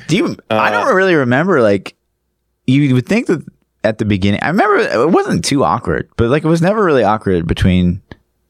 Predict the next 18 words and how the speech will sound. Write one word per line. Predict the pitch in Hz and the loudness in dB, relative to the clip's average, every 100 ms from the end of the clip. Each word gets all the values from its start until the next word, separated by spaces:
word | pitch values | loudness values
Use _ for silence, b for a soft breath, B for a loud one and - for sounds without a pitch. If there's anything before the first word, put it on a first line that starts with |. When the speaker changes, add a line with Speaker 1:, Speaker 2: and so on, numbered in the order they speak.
| - | -6
Speaker 1:
us. | 80 71 - - | -4 -4 -6 -6
I | 92 | -4
feel | 90 | -2
like | 85 | -2
there's | 98 113 | 0 0
always | 190 | 2
that, | 156 107 | 0 0
like, | 98 - | -2 -2
awkwardness, | 67 - 95 92 101 - | -4 -2 0 0 0 -2
like, | 95 - | -6 -2
when | 95 | 0
Speaker 2:
The | |
Speaker 1:
you're | 151 | 0
Speaker 2:
first | 185 - 208 247 - | -2 0 0 0 0
episode's | 151 160 - 139 117 | -2 -2 0 0 0
a | |
little | 113 113 107 | 2 2 0
cringy | - 107 | -2 0